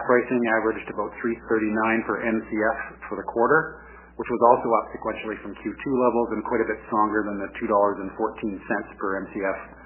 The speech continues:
we saw this period last year. Continued strength in commodity prices resulted in an average Western Canadian rig count of approximately a hundred and sixty during the quarter,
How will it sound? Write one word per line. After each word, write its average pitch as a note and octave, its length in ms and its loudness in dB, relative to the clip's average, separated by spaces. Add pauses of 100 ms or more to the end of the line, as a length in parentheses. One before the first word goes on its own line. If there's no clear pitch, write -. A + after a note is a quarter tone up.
(300)
we - 80 -6
saw G2+ 160 4 (160)
this - 160 -6
period G2+ 160 0
last F#2+ 380 2
year. - 120 -6 (1120)
Continued C#3 460 4 (180)
strength C3 240 4
in A#2+ 160 0
commodity B2+ 320 6
prices C3 400 -2
resulted A2+ 480 0
in A2 80 -2
an A2 160 -2
average G#2+ 400 0
Western A2 400 -2
Canadian G#2 400 -4
rig A2+ 160 0
count A#2 320 4
of G#2+ 80 -4
approximately G#2 560 0
a F#2+ 160 -4
hundred G2+ 240 -2
and G2 80 -14
sixty - 320 -4 (160)
during A#2 160 2
the A#2 80 -4
quarter, C3 560 0